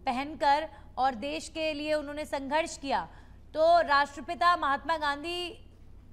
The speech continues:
से प्रेरणा लेकर खादी के कपड़ों की तरफ युवाओं का रुख और युवा-, युवाओं का जो रुझान है, वो बढ़े, इसी संदेश को देते हुए सीएम भजनलाल शर्मा नजर आ रहे हैं।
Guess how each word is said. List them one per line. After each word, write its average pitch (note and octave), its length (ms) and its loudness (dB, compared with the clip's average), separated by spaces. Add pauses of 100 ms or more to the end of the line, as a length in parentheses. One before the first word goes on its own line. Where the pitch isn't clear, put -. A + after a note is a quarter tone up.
(140)
से D#4+ 100 -2
प्रेरणा D#4+ 480 0
लेकर D#4+ 600 -2 (1300)
खादी E4+ 640 2 (380)
के D#4+ 120 -4
कपड़ों D#4 380 -2
की E4 120 -10
तरफ D#4 480 0
युवाओं C#4+ 520 0
का D#4 140 0
रुख C#4+ 340 -8 (460)
और C4+ 140 0
युवा-, C#4+ 320 -2
युवाओं C#4+ 380 0
का D#4 120 -2
जो D4+ 140 -4
रुझान C4+ 420 -2
है, D4+ 100 -6
वो D4 120 -4
बढ़े, D4+ 500 -4 (280)
इसी F4+ 420 -4
संदेश D#4 580 -4
को D#4+ 120 -6
देते D4+ 280 -4
हुए C#4 460 -4
सीएम D#4+ 380 -4
भजनलाल C#4+ 500 -2
शर्मा C4 500 -4 (340)
नजर C#4 300 0
आ D#4 120 4
रहे D#4 180 0
हैं। D4+ 480 -10